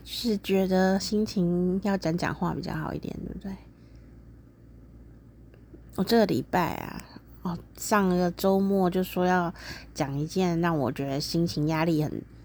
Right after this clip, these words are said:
很不小的事情。然后，呃，回了听众的留言，对不对？回一回就心情好起来，这样，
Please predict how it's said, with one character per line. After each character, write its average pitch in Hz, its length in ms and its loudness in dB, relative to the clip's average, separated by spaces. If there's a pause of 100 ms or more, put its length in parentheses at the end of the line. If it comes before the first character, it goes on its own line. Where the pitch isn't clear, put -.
(180)
很 160 140 -6
不 180 120 2
小 - 240 0 (120)
的 - 80 -2
事 160 240 -2
情。 - 340 -8 (1400)
然 170 200 2
后， 185 120 4 (1000)
呃， - 320 -4
回 170 200 4
了 175 200 6
听 190 240 0
众 185 260 4
的 160 300 4
留 151 260 2
言， 151 420 2
对 156 80 0
不 151 80 0
对？ 147 220 -2 (1000)
回 156 180 4
一 190 60 6
回 190 160 6
就 175 440 4
心 180 240 -2
情 147 160 -2
好 151 220 -2
起 - 160 -10
来， - 260 -8
这 180 60 -6
样， - 160 -4